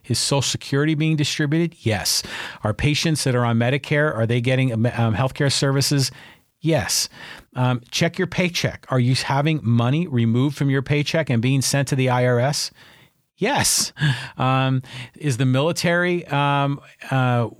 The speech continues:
functioning and working? Yes. Um, you know, so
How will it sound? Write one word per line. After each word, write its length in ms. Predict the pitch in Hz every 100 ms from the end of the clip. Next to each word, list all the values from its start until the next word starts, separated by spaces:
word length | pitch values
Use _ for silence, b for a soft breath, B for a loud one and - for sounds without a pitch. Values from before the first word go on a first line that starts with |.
| - _
functioning 680 | - - 160 - 165 160 151
and 160 | 117
working? 540 | 113 143 175 170 170 -
Yes. 680 | - 156 226 247 117 - - B B B B
Um, 540 | 139 147 143 143 135 - _ _ -
you 140 | 160
know, 120 | 160
so 400 | 156 190 175 151